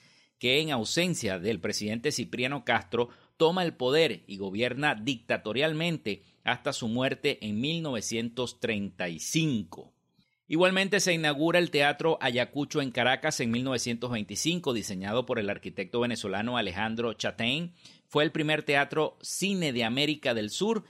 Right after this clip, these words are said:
y el segundo cine de Venezuela después del Rialto, inaugurado en mil novecientos diecisiete.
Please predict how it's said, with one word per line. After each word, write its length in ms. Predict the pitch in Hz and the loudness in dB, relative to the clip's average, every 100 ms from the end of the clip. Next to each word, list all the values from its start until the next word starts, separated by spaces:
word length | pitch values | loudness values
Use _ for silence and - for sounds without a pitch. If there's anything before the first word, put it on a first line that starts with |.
| _ _ - | _ _ -2
y 160 | 170 | 2
el 120 | 185 | 2
segundo 500 | 175 151 143 180 175 | 2 0 2 2 2
cine 460 | 156 - 156 151 165 | 2 2 2 0 0
de 100 | 120 | 0
Venezuela 720 | 127 147 - 127 123 147 - - | 0 -4 -2 0 0 0 -4 -6
después 440 | 104 101 110 120 | -6 -2 0 2
del 200 | 127 120 | 2 0
Rialto, 580 | 101 113 123 151 123 107 | 0 2 4 2 0 -4
inaugurado 500 | 95 95 92 104 123 | -6 -4 -2 0 2
en 140 | 113 | 2
mil 180 | 120 165 | 0 0
novecientos 880 | 165 131 - 117 117 117 123 120 - | 0 -2 -2 -2 -2 -2 -2 -2 -6
diecisiete. 1000 | 98 107 131 127 117 - 87 73 - - | -6 0 0 0 -2 -6 -6 -8 -12 -18